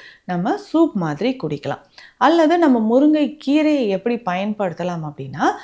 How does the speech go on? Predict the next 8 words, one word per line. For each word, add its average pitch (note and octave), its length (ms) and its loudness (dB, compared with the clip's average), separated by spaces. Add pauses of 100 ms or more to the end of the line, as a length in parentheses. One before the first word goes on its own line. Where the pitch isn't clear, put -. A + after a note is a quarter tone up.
(280)
பச்சரிசி D4 680 0
குருணை C#4 480 2
மாதிரி F#3+ 420 -2
எடுத்துக்கணும். E3+ 420 -6
நல்லா G3 400 -6
வாஷ் G3 400 -8
பண்ணி F#3+ 200 -8
பச்சரிசி G3+ 680 -4